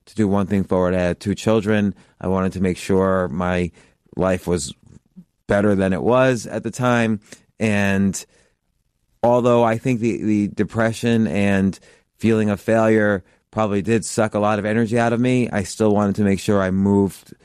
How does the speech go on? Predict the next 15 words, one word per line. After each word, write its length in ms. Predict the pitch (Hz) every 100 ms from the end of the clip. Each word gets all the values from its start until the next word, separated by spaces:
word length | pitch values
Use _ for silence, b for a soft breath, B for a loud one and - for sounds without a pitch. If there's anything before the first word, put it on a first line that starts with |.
| _
forward 460 | _ - 101 95 90
every 220 | 95 95
single 300 | - 98 92
day. 300 | 95 85 80 b b b
And 120 | 98
how 140 | 113
do 60 | 113
you 120 | 110
move 220 | 117 113
forward? 400 | - 127 156 147
Well, 340 | 104 101 98 92 b b
you 100 | -
make 180 | 98 87
sure 240 | - 98 87
you 300 | 90 87